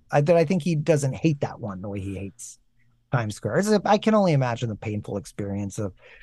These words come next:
those coked up lunatics, um, you know, who are really trying to sell a soundtrack album, imposing their notes in nineteen seventy-nine, nineteen eighty.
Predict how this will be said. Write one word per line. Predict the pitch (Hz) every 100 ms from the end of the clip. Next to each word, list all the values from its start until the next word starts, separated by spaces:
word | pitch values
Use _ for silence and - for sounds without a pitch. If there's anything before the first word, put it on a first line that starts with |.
| _
those | - 123
coked | - - - 156 143
up | 139 131
lunatics, | 131 135 151 143 139 117 113 - - - _ _ _ _
um, | 135 127 123 120 113 117 113 143 -
you | 151
know, | 139 117
who | 135
are |
really | 127 147 131
trying | 117 127 117
to | 110 - _ _
sell | - 151 123
a |
soundtrack | - 151 156 147 127 95
album, | 113 107 107 104 104 - _ _ _ _
imposing | 156 139 143 170 160 151 139
their | 131
notes | 123 127 110 - - - - - _
in | 135 113
nineteen | 113 107 - 104 98 92 98 - _ _
seventy-nine, | - 131 110 104 101 98
nineteen | 98 98 98 98
eighty. | 95 95 92 90